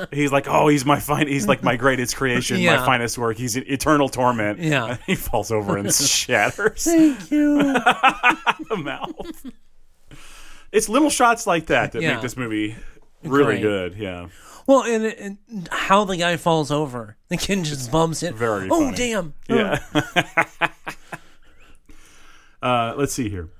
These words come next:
Speaker 1: The next day, Mimi and Luke follow a trail to the shoe factory, discovering the monster. The monster identifies himself as Archduke of Nightmares,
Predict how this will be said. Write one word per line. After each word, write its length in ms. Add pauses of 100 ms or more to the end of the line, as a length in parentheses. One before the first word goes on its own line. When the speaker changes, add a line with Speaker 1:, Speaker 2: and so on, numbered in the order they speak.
(160)
Speaker 1:
The 100
next 160
day, 160
Mimi 340
and 160
Luke 380 (280)
follow 360
a 60
trail 440
to 120
the 100
shoe 220
factory, 500
discovering 480
the 60
monster. 480 (300)
The 60
monster 300
identifies 500
himself 400
as 320 (300)
Archduke 500
of 140
Nightmares, 640